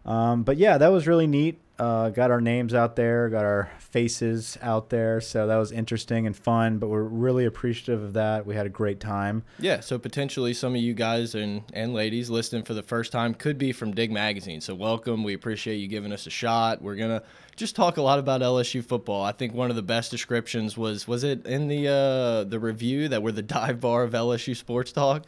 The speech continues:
Speaker 1: Yeah, I believe that was, uh, one, one of the iTunes
Speaker 2: Yeah.
Speaker 1: reviews, so. Yeah, we're a big dive bar kinda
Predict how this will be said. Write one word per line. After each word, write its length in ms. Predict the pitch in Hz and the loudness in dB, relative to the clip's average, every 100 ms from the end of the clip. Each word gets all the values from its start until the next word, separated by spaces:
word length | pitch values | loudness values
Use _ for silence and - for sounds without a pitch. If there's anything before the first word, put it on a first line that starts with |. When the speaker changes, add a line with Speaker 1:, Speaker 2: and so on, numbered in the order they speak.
| _ | _
Speaker 1:
Yeah, 240 | 139 139 107 | 6 8 8
I 80 | |
believe 320 | 107 127 180 147 | 6 4 4 6
that 180 | 131 | 4
was, 240 | 117 113 123 | 4 0 2
uh, 360 | 113 113 101 | 4 4 4
one, 300 | 101 110 113 | 2 -2 0
one 120 | 107 117 | 0 0
of 80 | |
the 80 | 95 | 2
iTunes 440 | 92 117 - 87 82 | 2 0 -2 -6 -2
Speaker 2:
Yeah. 220 | 131 107 | 0 0
Speaker 1:
reviews, 220 | 80 80 | -2 -6
so. 340 | - 92 85 - - - - - - | -4 -2 -2 -4 -16 -20 -20 -20 -2
Yeah, 260 | 135 95 73 | 2 2 0
we're 200 | 107 104 | -2 0
a 40 | 104 | 2
big 220 | 123 98 | 0 0
dive 320 | 98 107 107 | 2 2 0
bar 300 | 87 85 80 - | -2 -4 -6 -8
kinda 320 | 98 85 80 | -8 -6 -8